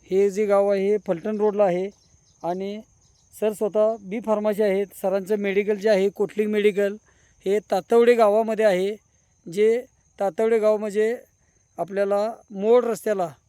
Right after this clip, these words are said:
पुशेगाव रस्त्याला गाव लागतं. तर सरांनी शेतीला कमी वेळ देता यावा ह्यासाठी ओडीसी थ्री जी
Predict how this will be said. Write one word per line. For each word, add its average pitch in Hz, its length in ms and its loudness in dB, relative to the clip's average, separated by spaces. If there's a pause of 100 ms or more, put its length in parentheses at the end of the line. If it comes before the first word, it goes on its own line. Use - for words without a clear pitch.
(120)
पुशेगाव 214 420 -2
रस्त्याला 220 300 -4
गाव 214 180 0
लागतं. 196 420 -4 (460)
तर 196 60 -8
सरांनी 214 500 -4 (520)
शेतीला 233 400 -4 (120)
कमी 240 220 -2
वेळ 254 180 4
देता 226 280 0
यावा 175 340 -2
ह्यासाठी 220 680 -4 (2250)
ओडीसी 220 380 -2
थ्री 233 240 -4
जी 202 220 -4